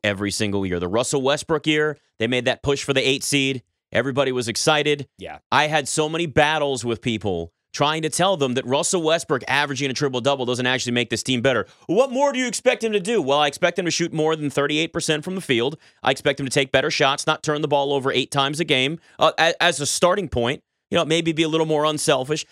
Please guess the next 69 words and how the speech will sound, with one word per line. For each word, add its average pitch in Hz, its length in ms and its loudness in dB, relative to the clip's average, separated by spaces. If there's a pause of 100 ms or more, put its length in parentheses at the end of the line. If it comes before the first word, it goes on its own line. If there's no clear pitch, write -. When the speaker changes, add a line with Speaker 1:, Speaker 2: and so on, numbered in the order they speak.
(120)
Speaker 1:
'Cause 170 120 -2
that's - 220 0
the 254 80 -6
thing, 196 220 -2
too. 180 160 0
Like, 123 120 0
people - 280 -4
look 180 160 0
at 127 80 0
numbers, 131 360 -2
and 185 80 -8
you 190 60 -6
know 98 140 -2
this. 98 240 -2 (220)
They 147 100 2
see 190 180 0
big 151 240 0
assist 165 320 -2
numbers 123 300 -2
and 120 80 -2
think 127 100 -2
a 107 60 -6
guy's 120 320 0
unselfish. 104 640 -2
Speaker 2:
Yeah. 107 180 -8
Speaker 1:
Go 165 80 -2
back 202 220 0
and 180 100 -4
watch 165 240 0
Steve 156 220 -2
Francis 143 420 -2
and 120 100 -4
Stephon 113 380 -2
Marbury. 95 400 -2 (220)
Those 151 160 0
guys 170 180 0
put 160 140 0
up 113 100 -2
big 139 160 2
assist 131 260 -4
numbers. 147 360 -2 (340)
They 139 100 2
were 131 140 -4
score-first 127 500 -4
point 110 220 -4
guards. 82 340 -4
Speaker 2:
Yeah. 131 200 0
Speaker 1:
And 160 100 4
when 170 80 -2
your 160 80 0
point 202 240 -2
guard's 202 220 0
still 190 100 0
looking 170 220 -2
for 139 120 -2
a 127 60 0
shot 139 300 2
first, 143 280 -2 (140)
they - 80 -4
just 165 100 -2
have 233 120 2
the 156 80 -6
ball 139 180 2
in 185 60 -2
their 120 100 0
hands. 107 240 -4
You 165 60 -4
can, 175 160 -2
like, 127 180 0